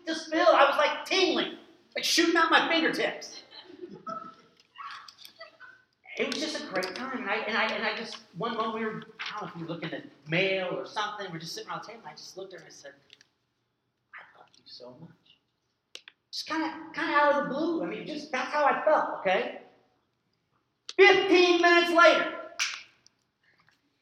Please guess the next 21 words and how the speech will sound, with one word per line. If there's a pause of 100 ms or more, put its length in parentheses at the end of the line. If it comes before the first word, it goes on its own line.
(440)
she
asked
me
a
question.
Somehow
we
got
on
a
topic,
and
she
asked
it
in
such
a
way
that
I